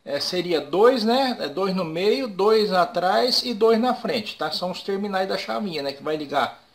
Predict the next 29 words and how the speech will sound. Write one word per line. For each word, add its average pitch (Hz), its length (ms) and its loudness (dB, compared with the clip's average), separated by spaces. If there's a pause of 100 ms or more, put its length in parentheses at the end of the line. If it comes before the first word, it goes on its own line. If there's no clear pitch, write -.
(380)
vai 143 120 -4
ligar 139 440 2
o 131 140 0
canal 143 480 0 (180)
direito 160 460 -2
e 196 40 -6
esquerdo 220 520 2
e 240 60 -4
o 233 40 -8
canal 220 300 2
direito 214 320 -2
e - 20 -4
esquerdo 196 460 -2
pra 202 240 -2
trás 180 340 0
da 190 80 0
chave, - 380 -4
tá? 170 320 -2
Aqui, - 240 -12
ó. 104 140 -2 (1040)
Canal 151 380 2
R 214 200 6
e 233 40 0
canal 226 400 2
L, 127 260 0
né? 170 200 -4
Esquerdo 196 380 -2
e 226 40 -8
direito. 226 460 -4